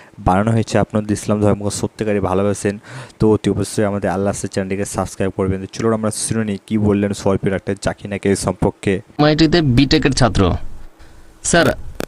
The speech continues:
Speaker 2: আপনি বললেন ঈশ্বর বলেছেন, "আমি সব পাপ ক্ষমা করব, কিন্তু আমার সাথে শরিক করাকে ক্ষমা করব না।" শুধুমাত্র ইসলামের অনুসারীরা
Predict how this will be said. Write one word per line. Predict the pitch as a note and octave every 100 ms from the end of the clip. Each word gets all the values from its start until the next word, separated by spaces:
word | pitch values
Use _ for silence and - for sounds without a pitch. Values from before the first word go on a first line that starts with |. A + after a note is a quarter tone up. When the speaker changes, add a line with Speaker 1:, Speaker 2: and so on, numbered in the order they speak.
| -
Speaker 2:
আপনি | C3 C3+ E3+
বললেন | F3 F3+ F#3+
ঈশ্বর | E3+ D3+ - E3+
বলেছেন, | E3+ E3+ F3+ F3 G3+ G#3 - - -
"আমি | C3 D#3 D#3+
সব | - D3+ D#3+ -
পাপ | E3 -
ক্ষমা | - C#3 C3+
করব, | C#3 A#2 G2 F#2+ - -
কিন্তু | E3 F3
আমার | C3 C#3 D#3+
সাথে | - E3+ F3
শরিক | D#3 D#3 D#3
করাকে | - D#3 D3+
ক্ষমা | C3+ B2
করব | A2 G2+ F#2
না।" | E2+ - - - -
শুধুমাত্র | F3+ F#3+ G3
ইসলামের | F#3+ D#3+ F#3 F#3+
অনুসারীরা | F3 E3 - F3+ F3+ G3